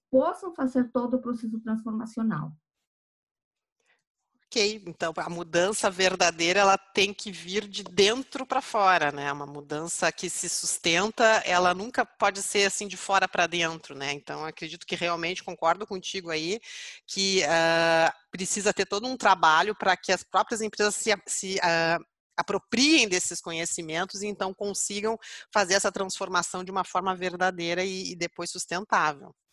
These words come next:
Speaker 1: É, exato, Letícia. Aquela, aquela mudança tradicional, onde você se colocava, é, um objetivo, então fazia todo um trabalho de preparação das equipes,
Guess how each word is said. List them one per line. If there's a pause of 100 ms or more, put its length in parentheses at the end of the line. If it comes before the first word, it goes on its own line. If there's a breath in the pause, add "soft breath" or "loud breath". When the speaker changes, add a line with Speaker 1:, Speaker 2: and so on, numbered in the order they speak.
(680 loud breath)
Speaker 1:
É,
exato,
Letícia.
Aquela,
aquela
mudança
tradicional, (260 loud breath)
onde
você
se
colocava, (200 soft breath)
é,
um
objetivo,
então
fazia
todo
um
trabalho
de
preparação
das
equipes,